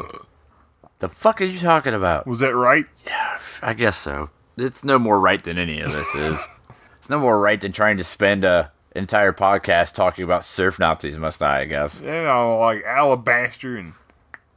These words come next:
Speaker 2: Rudiger.
Speaker 1: Rudiger. That's a good name. Good, solid name.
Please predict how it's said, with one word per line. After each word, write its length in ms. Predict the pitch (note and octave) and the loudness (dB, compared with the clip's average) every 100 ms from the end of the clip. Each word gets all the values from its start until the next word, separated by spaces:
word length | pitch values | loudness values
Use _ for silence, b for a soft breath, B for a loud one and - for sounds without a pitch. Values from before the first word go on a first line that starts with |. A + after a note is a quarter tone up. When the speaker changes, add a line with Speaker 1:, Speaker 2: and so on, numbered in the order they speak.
| _ | _
Speaker 2:
Rudiger. 560 | A2+ B2+ C#3 C3 C3+ B2 _ - | -4 0 0 0 -4 -6 _ -14
Speaker 1:
Rudiger. 720 | E2+ G#2 A2 G2+ F#2 F#2+ - _ - | -4 2 2 2 2 2 0 _ -6
That's 220 | G#2+ A2 | -4 -2
a 60 | E2+ | 0
good 260 | G2 F2+ | 2 2
name. 340 | D#2+ D#2 C#2+ D2+ | 0 -2 -4 0
Good, 180 | A2+ - | 0 0
solid 500 | - C3+ G#2 F2+ D2 | 0 4 6 4 2
name. 380 | E2 D2+ C2 | 0 0 -2